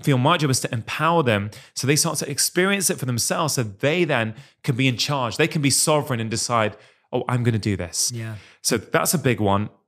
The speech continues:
Speaker 1: What you do before bed is super important, right? And, you know, you gotta wind down.
Speaker 2: Mm.
Speaker 1: For any of your listeners who do have kids, they will recognize that you need to give your kids a little routine.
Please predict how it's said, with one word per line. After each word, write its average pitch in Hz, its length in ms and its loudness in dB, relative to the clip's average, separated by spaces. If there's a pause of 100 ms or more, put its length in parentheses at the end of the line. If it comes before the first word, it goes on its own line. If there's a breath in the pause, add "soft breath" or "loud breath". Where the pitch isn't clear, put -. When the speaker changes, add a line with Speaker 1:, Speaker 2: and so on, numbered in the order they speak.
(300)
Speaker 1:
What 143 340 2
you 180 120 6
do 160 220 2
before 135 340 0
bed 135 340 0
is 123 220 0
super - 420 -2
important, 98 800 -12 (100)
right? 120 260 -8
And, 101 300 -4
you 113 100 -4
know, 104 80 -2
you 101 180 -2
gotta 139 280 -10
wind 107 340 0
down. 123 360 0
Speaker 2:
Mm. - 40 -14 (380 loud breath)
Speaker 1:
For 156 300 0
any 202 140 2
of 208 80 -2
your 180 100 4
listeners 156 340 2
who 139 80 4
do 151 240 0
have 127 220 0
kids, - 460 -6 (300 soft breath)
they 165 120 2
will 196 160 2
recognize 117 800 0 (480 soft breath)
that 131 140 -4
you 139 80 2
need 180 120 2
to - 80 -2
give 143 100 -2
your 131 140 2
kids 117 240 -2
a 113 40 2
little 107 180 -4
routine. 110 540 -2